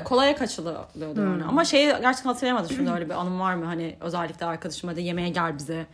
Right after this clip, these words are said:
Speaker 2: Ha.
Speaker 1: Yani genelde çünkü hep geçiştirilirdi yani yemekler.
Speaker 2: Anladım. Üzücü.
Speaker 1: Üzücü evet. Benim açımdan da üzücü.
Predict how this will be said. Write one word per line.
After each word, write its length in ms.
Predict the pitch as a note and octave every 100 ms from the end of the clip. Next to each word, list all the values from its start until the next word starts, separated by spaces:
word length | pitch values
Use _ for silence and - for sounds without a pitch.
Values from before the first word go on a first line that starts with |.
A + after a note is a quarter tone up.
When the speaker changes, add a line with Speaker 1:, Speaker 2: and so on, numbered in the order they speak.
| - -
Speaker 2:
Ha. 320 | A3+ F#3+ E3 D3+
Speaker 1:
Yani 240 | F3 E3+
genelde 360 | F3 F#3+ F#3 F#3+
çünkü 280 | F#3+ F#3 G3
hep 120 | G3
geçiştirilirdi 720 | G3+ G3 F#3+ - G3 G3+ G3+ E3+
yani 240 | D#3 D3+
yemekler. 440 | D3+ D#3 - D#3 D3+ - _ _ _
Speaker 2:
Anladım. 600 | F#3+ F#3 E3 E3 F3 F#3+ - _ -
Üzücü. 440 | C4 E4 F#4 B3+ G3
Speaker 1:
Üzücü 280 | F3+ G#3 G#3+
evet. 240 | G3+ G#3+ G#3 -
Benim 260 | - G3 G#3+
açımdan 400 | F#3 G#3 G#3 G3
da 60 |
üzücü. 300 | E3 D3+ D#3+